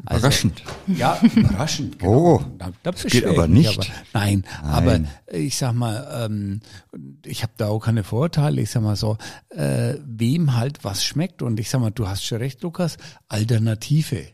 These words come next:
Speaker 1: Ja, so, das ist kein Ersatz, sondern es ist einfach eine Alternative.
Speaker 2: Ja gut, es
Speaker 1: Ja.
Speaker 2: geht ja nicht nur darum, wem was schmeckt, sondern manche Leute haben ja gar nicht die Option, sag mal, Kuhmilch zu trinken aus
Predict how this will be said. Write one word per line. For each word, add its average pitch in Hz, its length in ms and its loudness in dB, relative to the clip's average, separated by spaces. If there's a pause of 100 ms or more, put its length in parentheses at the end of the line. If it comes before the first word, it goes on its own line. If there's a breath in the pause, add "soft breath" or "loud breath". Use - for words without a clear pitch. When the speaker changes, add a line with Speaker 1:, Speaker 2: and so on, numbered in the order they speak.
(200)
Speaker 1:
Ja, 113 340 0 (160)
so, 104 260 -4
das - 280 -12
ist - 240 -12
kein 107 220 -4
Ersatz, 139 600 -4
sondern 156 320 -2
es 143 200 -6
ist - 100 -14
einfach 147 240 -2
eine 156 160 0
Alternative. 151 840 -4 (160 soft breath)
Speaker 2:
Ja 131 80 2
gut, 131 140 2 (120)
es 110 100 -6
Speaker 1:
Ja. 120 40 0
Speaker 2:
geht 117 140 4
ja 110 40 6
nicht 104 280 4
nur 101 100 4
darum, 92 320 4
wem 92 180 4
was 80 160 0
schmeckt, - 300 -2
sondern 92 260 -2
manche 87 300 0
Leute 87 240 0
haben 85 120 0
ja 90 60 0
gar 82 140 -2
nicht - 340 -2
die 98 80 4
Option, 104 440 2
sag 85 100 2
mal, 85 100 4
Kuhmilch 90 440 2
zu - 120 -6
trinken - 360 2
aus - 300 2